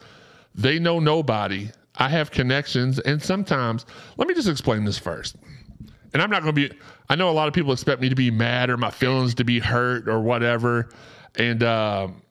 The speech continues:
after a long talk with, with a couple of people that I respect their opinions immensely,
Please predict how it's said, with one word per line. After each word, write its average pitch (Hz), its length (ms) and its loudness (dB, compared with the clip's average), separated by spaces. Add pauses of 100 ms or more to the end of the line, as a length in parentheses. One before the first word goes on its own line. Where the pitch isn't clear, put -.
(120)
after 120 240 0
a 117 40 0
long 123 360 0
talk 123 480 -2
with, 113 340 0
with 110 160 -2
a - 20 -20
couple 120 220 0
of 113 80 -2
people 120 320 0
that 107 220 2
I 107 260 0
respect 107 720 -4
their 110 340 0
opinions 110 580 0
immensely, 110 680 -2